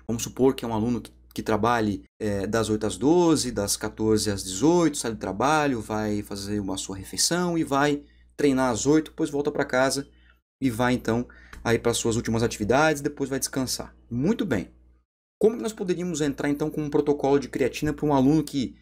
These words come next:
quer hipertrofia, quer aumentar sua massa muscular?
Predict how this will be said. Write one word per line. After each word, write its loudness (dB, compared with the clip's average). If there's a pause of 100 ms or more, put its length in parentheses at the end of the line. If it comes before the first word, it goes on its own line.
(580)
quer 2 (180)
hipertrofia, -2
quer 2
aumentar 0
sua -6
massa -2
muscular? -4